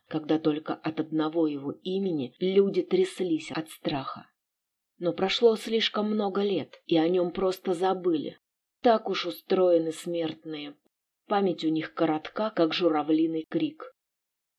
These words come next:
Ничего, он скоро исправит этот недостаток, и его имя снова впишут в историю.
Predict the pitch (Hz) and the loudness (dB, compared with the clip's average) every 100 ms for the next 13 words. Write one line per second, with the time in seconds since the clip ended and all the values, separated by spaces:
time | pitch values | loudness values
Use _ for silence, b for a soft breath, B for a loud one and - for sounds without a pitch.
0 | _ _ 185 165 - 160 160 180 190 _ | _ _ -8 -2 0 2 2 2 -4 _
1 | _ - 185 180 - 196 196 - 202 - | _ 0 0 0 0 2 2 0 -4 -8
2 | - 160 151 143 - - 165 156 156 165 | -4 -4 -4 -6 -10 -4 -4 -2 -6 -4
3 | 160 160 - 151 156 160 - - 180 170 | -2 -4 -4 -4 -4 -6 -8 -4 0 2
4 | 165 170 - 190 196 196 - 190 175 147 | 2 0 0 -2 -2 -4 -4 -2 0 -2
5 | 147 - 170 165 - - 156 - - 143 | -8 -8 -6 -4 -6 -10 -12 -12 -4 -4
6 | 127 110 131 | -2 -4 -6